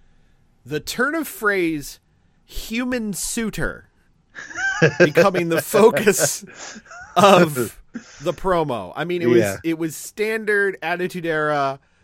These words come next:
Speaker 1: "your mom's a whore" jokes.
Speaker 2: Yes. Yeah, yeah, yeah.
Speaker 1: But the fact that the turn of phrase, "human suitor," became
Speaker 2: Yeah.
Speaker 1: the focus,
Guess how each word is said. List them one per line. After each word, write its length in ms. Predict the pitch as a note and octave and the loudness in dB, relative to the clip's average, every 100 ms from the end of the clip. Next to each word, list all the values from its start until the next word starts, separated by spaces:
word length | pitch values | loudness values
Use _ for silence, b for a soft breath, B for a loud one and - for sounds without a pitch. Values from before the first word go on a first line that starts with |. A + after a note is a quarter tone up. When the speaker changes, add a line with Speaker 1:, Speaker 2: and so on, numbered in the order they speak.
| _ | _
Speaker 1:
"your 140 | A#2 | -14
mom's 420 | A#2+ C3+ C#3 C#3+ | -8 -6 -6 -6
a 80 | B2+ | -8
whore" 520 | B2+ C3 A2+ A2 G2+ - | -8 -8 -6 -6 -10 -14
jokes. 260 | G2 F2+ | -16 -4
Speaker 2:
Yes. 600 | C3+ - - - - - - | -2 -2 -4 -8 -10 -16 -16
Yeah, 200 | F#2+ D3 | -14 -14
yeah, 160 | C#3 C#3 | -14 -16
yeah. 60 | - | -12
Speaker 1:
But 140 | D3 | -12
the 60 | C3+ | -12
fact 320 | - G#3 A#3 | -10 -8 -8
that 100 | G3 | -10
the 80 | D#3 | -14
turn 220 | - G#3+ | -8 -6
of 80 | G#3 | -6
phrase, 360 | - F3 D#3 - | -8 -8 -8 -12
"human 640 | - - A#3+ C4+ B3+ A3+ | -20 -14 -10 -8 -8 -8
suitor," 760 | F#3+ - - A3 E3+ G#2+ D#2 _ - | -10 -10 -8 -8 -6 -8 -10 _ -10
became 600 | C#3 G2+ A2 C#3+ C#3+ C#3 | -8 -2 0 0 -4 -8
Speaker 2:
Yeah. 100 | C3 | -12
Speaker 1:
the 120 | C3 C3 | -14 -14
focus, 760 | - F#3 D#3 G#2+ F2+ - - | -4 -4 -4 -8 -12 -18 -20